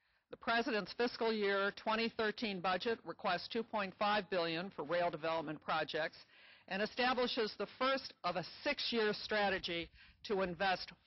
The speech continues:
forty-seven billion in our nation's rail system.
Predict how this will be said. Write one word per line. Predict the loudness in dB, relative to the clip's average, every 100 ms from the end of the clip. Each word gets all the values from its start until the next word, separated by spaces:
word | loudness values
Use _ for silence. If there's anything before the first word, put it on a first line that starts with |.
| 0
forty-seven | 4 4 2 0 0 2 2 0
billion | 0 2 2 0 -2 -4
in | -4
our | 0 0
nation's | 2 0 0 -2 -4 -6
rail | -2 2 0 0
system. | -4 -4 -8 -10